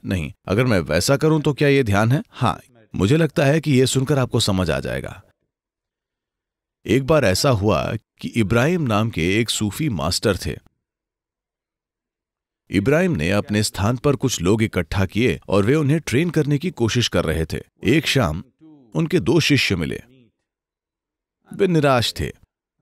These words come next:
उनमें से एक ने कहा, "अरे, मैं सिगरेट पीना चाहता हूं।"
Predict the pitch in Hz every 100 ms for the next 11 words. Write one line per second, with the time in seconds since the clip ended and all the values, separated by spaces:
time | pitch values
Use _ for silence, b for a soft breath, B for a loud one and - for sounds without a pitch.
0 | - 160 135 104 - 82 87 95 82 80
1 | 78 78 64 - _ 80 107 85 80 78
2 | - 80 104 - - 80 76 78 - 80
3 | 71